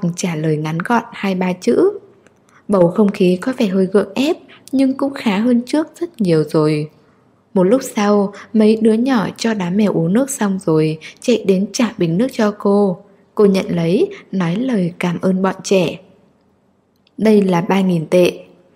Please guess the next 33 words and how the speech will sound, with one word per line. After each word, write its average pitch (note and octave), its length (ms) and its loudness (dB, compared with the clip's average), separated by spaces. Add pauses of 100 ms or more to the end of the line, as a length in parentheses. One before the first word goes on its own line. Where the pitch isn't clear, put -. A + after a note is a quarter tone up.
(520)
Khi A3 220 4
mấy F#3 180 4
đứa F3+ 160 4
trẻ G#3+ 180 0
xoay G3 220 -2
người E3+ 200 0
chạy - 220 -4
đi, G#3 320 4 (200)
bố A3 120 4
cô C4+ 180 0
đột A#3+ 260 0
nhiên G3 280 0
đưa G#3 140 4
cho G3+ 180 -4
cô G3+ 140 -4
một F3 240 0
phong F#3 240 -2
bì. D#3 380 0 (440)
Đồng E3 160 0
Ngôn F3+ 240 0
sững C4 340 -2
người. D3+ 520 0 (600)
"Không G#3+ 260 2
cần, D#3 320 -2 (260)
bọn A3 160 0 (100)
con G3+ 220 0
không G#3+ 260 0
thiếu F3 180 2
tiền." E3 420 2 (1120)
"Lần F3+ 280 2
trước B3+ 200 2 (120)
bố F#3+ 160 2
đến, F#3+ 380 0